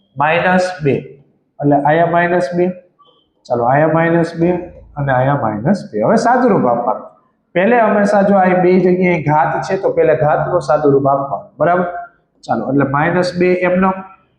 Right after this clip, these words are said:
ચાલો, અહીંયા માઇનસ બે ની કેટલી ઘાત છે વિદ્યાર્થી મિત્રો? ત્રણ. જો તમને ના આવડે તો સાઈડમાં કરી જ લેવાનું.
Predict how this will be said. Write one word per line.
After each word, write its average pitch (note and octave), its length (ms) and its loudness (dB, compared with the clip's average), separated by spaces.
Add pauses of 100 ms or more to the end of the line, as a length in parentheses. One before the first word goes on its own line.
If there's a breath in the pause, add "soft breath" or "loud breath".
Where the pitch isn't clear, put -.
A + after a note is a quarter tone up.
(120)
ચાલો, E3+ 160 2
અહીંયા E3 220 2
માઇનસ G#3 500 0
બે G#3 120 4
ની G#3+ 140 2
કેટલી A3+ 380 2
ઘાત D#3+ 200 2
છે E3 260 0
વિદ્યાર્થી D#3 440 2
મિત્રો? D3 340 -2
ત્રણ. D3 260 0 (420)
જો G3 80 0
તમને G3 260 2
ના C#3 160 0
આવડે F#3+ 400 2
તો G3+ 80 0
સાઈડમાં F#3 560 0
કરી F#3+ 260 2
જ D#3+ 60 2
લેવાનું. D#3 440 2